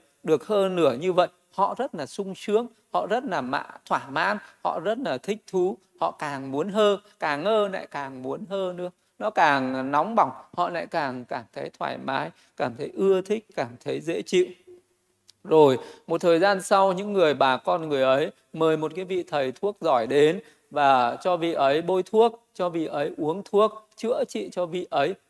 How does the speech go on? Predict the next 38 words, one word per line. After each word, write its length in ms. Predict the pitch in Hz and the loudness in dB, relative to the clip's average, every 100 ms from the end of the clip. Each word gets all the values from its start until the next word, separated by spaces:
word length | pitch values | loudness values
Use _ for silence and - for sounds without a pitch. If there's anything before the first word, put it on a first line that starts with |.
| _ | _
khỏi 260 | - 131 - - | 0 0 0 -4
được 220 | 143 131 - | -2 -2 -4
cái 100 | 170 | -6
bệnh 220 | 180 - | -6 -6
cùi, 300 | - 151 135 | -4 0 0
bệnh 240 | 135 147 - 156 | -2 -8 -10 -4
hủi, 280 | 151 135 147 - _ | 0 0 -2 -14 _
bệnh 260 | 165 190 | -6 -6
ghẻ, 300 | 156 147 120 | -4 -2 -2
bệnh 180 | 127 147 - | -4 -6 -6
lác, 340 | 170 190 214 - - _ | 0 2 0 -6 -20 _
à, 420 | 170 170 165 165 165 165 | 4 6 6 4 0 -2
cái 420 | 185 185 196 190 - 190 185 | 2 4 4 0 -4 -6 -2
bệnh, 340 | 180 175 - | -2 -2 -4
à, 160 | 151 143 | -2 0
nở 280 | 151 135 | 4 2
loét 280 | 117 160 196 - _ | 2 0 -2 -4 _
trên 180 | 196 180 | -10 -4
thân 240 | 190 180 | -2 0
ấy. 260 | 175 147 165 - _ _ _ _ _ _ _ _ | 2 2 2 -6 _ _ _ _ _ _ _ _
Khi 160 | - | 6
ấy, 360 | 208 190 226 240 - _ _ _ _ | 8 10 8 4 -4 _ _ _ _
khi 200 | - 202 | -2 -2
vị 180 | 175 190 | 2 2
ấy 260 | - 160 196 | 6 6 6
đã 480 | 180 190 208 220 - _ _ _ _ | 4 6 6 4 -2 _ _ _ _
khỏi 240 | 185 120 131 | 4 4 6
rồi, 360 | 151 160 139 - - | 10 10 8 2 -8
vị 120 | 156 | 0
ấy 160 | 147 185 | 0 0
thấy 260 | 175 185 | 0 0
những 220 | 220 233 | 0 -4
cái 100 | 233 | -4
người 400 | 226 190 165 135 113 _ _ - | -2 4 6 4 0 _ _ -8
bị 220 | 165 - | -6 -4
bệnh 240 | 160 180 | -4 -6
cùi 260 | 185 156 139 | -4 -2 0
khác 300 | 190 214 | 0 -2